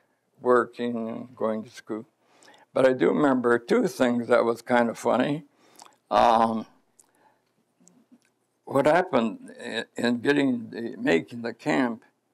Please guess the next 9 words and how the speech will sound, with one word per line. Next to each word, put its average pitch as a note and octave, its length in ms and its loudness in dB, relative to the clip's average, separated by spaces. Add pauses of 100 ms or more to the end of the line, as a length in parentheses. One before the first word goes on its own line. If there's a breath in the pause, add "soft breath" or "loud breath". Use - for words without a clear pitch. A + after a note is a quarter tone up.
(760)
the B2+ 760 0 (500)
U C3+ 300 2
S C3 160 0
Army C3 680 0 (480 loud breath)
wanted A#2+ 480 -2
to B2 100 -8
get A#2 300 -2
some A#2 300 -6 (400)
land, B2 580 -6